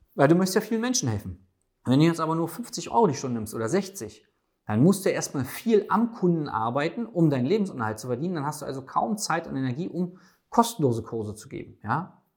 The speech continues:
So, also wenn, meine These ist, wenn du, wenn du ein bisschen hochpreisiger ist, bist, kannst du mehr Menschen helfen. Weil zum einen der Kunde, der zu dir kommt, wird mehr umsetzen, weil er mehr bezahlt.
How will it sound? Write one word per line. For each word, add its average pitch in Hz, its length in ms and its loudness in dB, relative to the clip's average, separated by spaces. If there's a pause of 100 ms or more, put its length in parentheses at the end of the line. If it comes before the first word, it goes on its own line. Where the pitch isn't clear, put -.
(640)
So, - 120 -8
also 107 240 -2
wenn, 131 320 -2 (320)
meine 170 260 8
These 196 300 0
ist, 202 180 -4
wenn 151 160 -2
du, 147 300 -6 (320)
wenn 123 160 -6
du 120 180 -8
ein 127 80 -8
bisschen 135 320 -2
hochpreisiger 110 760 0
ist, - 380 -10
bist, 208 320 -2
kannst 165 300 0
du 165 40 -2
mehr 156 160 0
Menschen 170 360 -6
helfen. 104 440 -8 (360)
Weil 104 120 -6
zum - 220 -10
einen 202 320 -2
der 135 160 -4
Kunde, 147 240 -2
der 113 160 -4
zu - 160 -10
dir 233 100 -2
kommt, - 300 -8
wird 131 160 -2
mehr 113 220 -2
umsetzen, 185 480 -6
weil 123 100 -2
er 113 80 -6
mehr 104 160 -4
bezahlt. - 540 -2